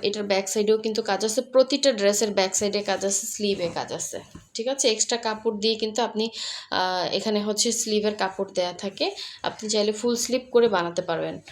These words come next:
তো এই হচ্ছে ড্রেসটা ছিল, যার ভালো লাগবে একটু ফাস্ট ফাস্ট অর্ডার কনফার্ম করতে হবে, ঈদের আগে কিন্তু গুজরাটি আর আসবে না, কারণ গুজরাটি কাজ উঠতেই লাগে এক দেড় মাস সময়, ঠিক আছে? So এই হচ্ছে দেখেন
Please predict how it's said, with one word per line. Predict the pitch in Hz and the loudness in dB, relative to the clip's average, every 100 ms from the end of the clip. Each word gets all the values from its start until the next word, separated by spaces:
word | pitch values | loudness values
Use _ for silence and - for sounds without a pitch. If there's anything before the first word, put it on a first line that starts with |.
| - - - | -20 -14 -8
তো | |
এই | - 208 214 | -4 -2 -2
হচ্ছে | 220 - 220 | -2 -2 -2
ড্রেসটা | 190 196 - | -2 -4 -4
ছিল, | 220 - 220 277 403 - _ - - _ - | -4 -4 0 0 -2 -8 _ -20 -20 _ -2
যার | 196 | -2
ভালো | 190 208 214 | 0 0 2
লাগবে | 226 220 233 240 | 2 2 4 2
একটু | 240 - | 0 -4
ফাস্ট | 269 233 208 | -2 -2 -2
ফাস্ট | - 214 214 | -2 -4 -4
অর্ডার | 196 208 | -2 -2
কনফার্ম | 208 214 226 220 | 0 -2 -4 -6
করতে | 220 214 226 | -6 -4 -2
হবে, | 214 226 | -2 -2
ঈদের | 247 208 202 | -2 0 0
আগে | 190 208 | 0 -2
কিন্তু | 226 220 | -4 -4
গুজরাটি | 214 220 202 196 208 | -2 -2 -2 -4 -2
আর | 208 | 0
আসবে | 190 185 202 | 0 -2 -6
না, | 196 302 - - - - | -6 -8 -12 -14 -14 -4
কারণ | 202 202 214 | 2 4 4
গুজরাটি | 202 233 254 254 262 | 4 6 6 4 2
কাজ | 254 233 226 | 2 4 4
উঠতেই | 214 208 208 | 4 4 4
লাগে | 208 196 208 | 4 4 2
এক | 196 170 | 2 0
দেড় | 185 | -2
মাস | 175 180 | -2 0
সময়, | - 175 185 - _ _ | 0 -2 -8 -12 _ _
ঠিক | 233 254 | -2 -2
আছে? | 262 208 - - - - - | -4 -6 -8 -12 -12 -12 -8
So | - | -2
এই | - 240 | 4 4
হচ্ছে | 240 240 - 220 | 4 2 0 -2
দেখেন | 196 190 262 294 | -6 -8 -8 -8